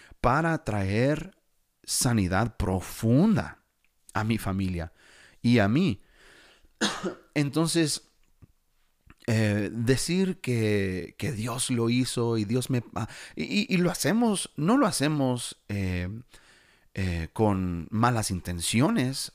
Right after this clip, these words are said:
O sea, no lo, no decimos, "Sí, Dios me hizo pasar por eso", porque estamos diciendo como de cierta manera, "Qué mala onda que Dios hizo eso". Lo hacemos con buenas intenciones, ¿verdad? "No, es que Dios te va a pasar por el fuego y te, te va a probar". Hay,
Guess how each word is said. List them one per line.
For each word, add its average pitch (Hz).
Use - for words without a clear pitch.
O -
sea, 95
no 113
lo, 160
no 156
decimos, 139
"Sí, 202
Dios 180
me 185
hizo 180
pasar 165
por 170
eso", 139
porque 101
estamos 104
diciendo 107
como 98
de 92
cierta 95
manera, 90
"Qué 107
mala 92
onda 113
que 90
Dios 87
hizo -
eso". 120
Lo 135
hacemos 160
con 113
buenas 113
intenciones, 101
¿verdad? 101
"No, 156
es 151
que 143
Dios 165
te 170
va 160
a 156
pasar 156
por 147
el 127
fuego 147
y 123
te, 127
te -
va 131
a 139
probar". 127
Hay, 139